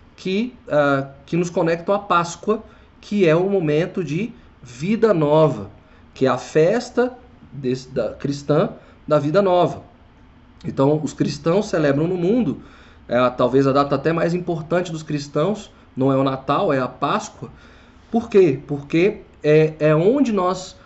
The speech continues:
nos ressignificamos, é onde nós colocamos a nossa essência, a nossa vida, né? Uma vida renovada, uma vida nova, uma vida plena, uma nova perspectiva, né? Então, é, a quaresma são quarenta dias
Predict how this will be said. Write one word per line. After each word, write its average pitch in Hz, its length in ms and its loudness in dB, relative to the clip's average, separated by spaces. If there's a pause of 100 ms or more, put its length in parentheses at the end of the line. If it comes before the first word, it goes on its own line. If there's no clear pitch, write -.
(140)
nos 156 160 0
ressignificamos, 170 1200 -2 (400)
é 123 80 -2
onde 160 160 2
nós 175 160 -2
colocamos 190 560 0
a 190 60 0
nossa 185 260 -4
essência, 151 420 -2
a 139 60 -2
nossa 156 280 -2
vida, 151 680 -4 (400)
né? 131 360 -2 (200)
Uma 123 140 0
vida 175 260 0
renovada, 165 720 0
uma 127 140 0
vida 139 240 -2
nova, 147 420 4
uma 120 160 -4
vida 139 220 -2
plena, 151 580 0 (340)
uma 117 160 0
nova 151 400 0
perspectiva, 170 1160 -4 (400)
né? 147 380 0
Então, 139 520 -2 (720)
é, 127 300 0 (400)
a 127 80 -4
quaresma 135 500 2
são 127 160 -6
quarenta 139 480 -2
dias 165 560 -4